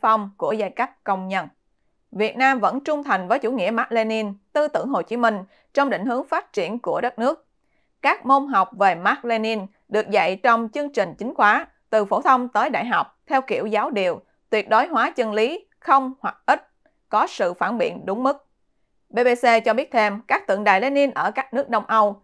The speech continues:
và Liên Xô cũ đã bị giật sập và phá ủi hàng loạt.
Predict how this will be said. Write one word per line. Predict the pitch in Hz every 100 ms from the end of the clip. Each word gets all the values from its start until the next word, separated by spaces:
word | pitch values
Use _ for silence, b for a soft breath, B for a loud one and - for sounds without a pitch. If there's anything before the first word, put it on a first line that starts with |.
| _
và | 185
Liên | 196 226
Xô | 254 240
cũ | 185 165 262 b b
đã | 180 240
bị | 226
giật | 196 185
sập | - 180 -
và | 196 175
phá | - - 220 311
ủi | - 170 240 -
hàng | 220 180
loạt. | 170 151